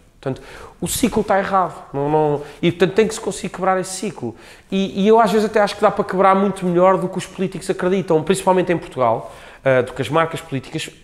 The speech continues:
onde, efetivamente, a opinião pública não é assim tão forte. Nenhum governo vem abaixo por causa do... Não, nós perdoamos tudo, esquecemos rapidamente,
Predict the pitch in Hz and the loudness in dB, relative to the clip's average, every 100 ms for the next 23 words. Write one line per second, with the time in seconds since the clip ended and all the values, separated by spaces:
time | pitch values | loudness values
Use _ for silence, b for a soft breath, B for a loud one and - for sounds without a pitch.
0 | - 180 190 185 196 196 190 185 185 180 | 0 2 2 0 -4 -4 0 0 2 0
1 | - B B _ - 175 175 175 175 170 | -4 B B _ 0 2 4 2 2 -2
2 | 170 170 170 165 160 160 139 135 - 113 | 0 0 2 2 0 -4 -4 -4 0 -2
3 | - - - - - _ _ - 135 170 | -2 -10 -20 -20 -20 _ _ -8 -2 0
4 | 170 123 160 147 135 147 127 131 120 - | 0 0 0 0 -2 -2 -2 -4 -4 -10
5 | - 127 120 117 120 B B B - 131 | -6 -4 -2 -2 -4 B B B 2 2
6 | 190 B - 147 - - 170 165 185 143 | 2 B 0 0 -2 0 4 6 4 4
7 | - 175 170 - - 156 170 156 156 156 | 2 4 4 2 0 2 2 2 2 0
8 | 131 113 135 147 127 | 0 0 2 0 -2